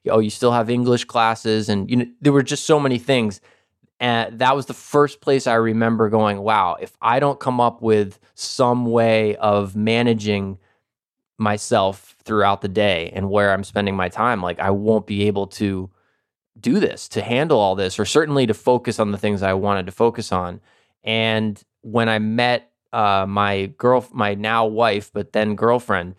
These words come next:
that changed things even more radically, where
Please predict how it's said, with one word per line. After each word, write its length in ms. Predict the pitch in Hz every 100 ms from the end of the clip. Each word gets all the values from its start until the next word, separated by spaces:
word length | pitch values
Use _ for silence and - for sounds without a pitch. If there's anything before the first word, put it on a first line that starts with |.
| _ _ _
that 260 | - 113 -
changed 340 | - 113 107
things 240 | - 110 104
even 240 | 104 104
more 320 | 101 110 123
radically, 520 | 113 101 98 95 107 98
where 400 | 98 98 95